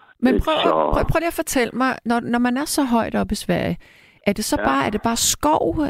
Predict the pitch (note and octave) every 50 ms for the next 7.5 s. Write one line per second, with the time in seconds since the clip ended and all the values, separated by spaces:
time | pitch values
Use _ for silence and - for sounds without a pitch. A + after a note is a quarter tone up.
0 | - - A#3+ A3+ G#3+ G#3 G3+ A#3 C#4 C#4 A#3 A#3 C4 C4 - - A#3 A#3+ - -
1 | _ _ - - A#3 G3+ G3+ G#3 G#3+ A3 A#3 A3 G#3 G3+ F3 F3+ F3+ E3+ C#3+ -
2 | D3+ D3+ D3+ D3+ - - - C#3+ C3+ C3 B2+ A#2+ A#2 A#2+ G#2+ G2 F#2+ F#2 - -
3 | F2+ - - - - E2 E2 - E2 E2 D#2 C2+ - - - - D#2+ D2 D2+ D#2
4 | D#2+ E2 G2+ G#2 G2 - - - - D2+ C#2+ C2+ - - - - - - - D#2
5 | D#2 D#2 - - - F2+ E2 D#2 E2 F2 F2 D#2 D#2 D#2+ E2+ E2 - E2+ E2 -
6 | - - - - - G3 - - C4 A#3+ A#3 - - - - - - A#3+ B3 C4+
7 | - - - - - - - - F#3+ G3